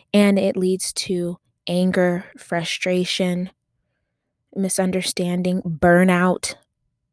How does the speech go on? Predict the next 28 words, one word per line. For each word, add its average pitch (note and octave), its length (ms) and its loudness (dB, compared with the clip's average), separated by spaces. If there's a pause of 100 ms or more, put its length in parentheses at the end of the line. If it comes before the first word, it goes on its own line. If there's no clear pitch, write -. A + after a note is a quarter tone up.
(680)
right? F#3 300 -2 (580)
So - 160 0
you G3+ 140 6
want G#3 320 2
to A#3+ 80 -4
find G3+ 240 -6
a - 20 -6
way F#3+ 100 -2
to F#3 60 -6
make F3+ 220 -6
yourself F3 260 -8
a F#3+ 60 -14
priority E3+ 720 -8 (340)
within D4 300 4
reason, E3 420 2
obviously. F3 580 -2
You F3 60 -6
don't E3+ 80 -6
wanna F3+ 120 -6
be, E3 120 -6
like, D3 220 -10 (240)
mean D#3 400 -4
to - 100 -8
people - 240 -6
all - 200 2
of E3+ 100 4
a G#3 60 6
sudden. - 520 4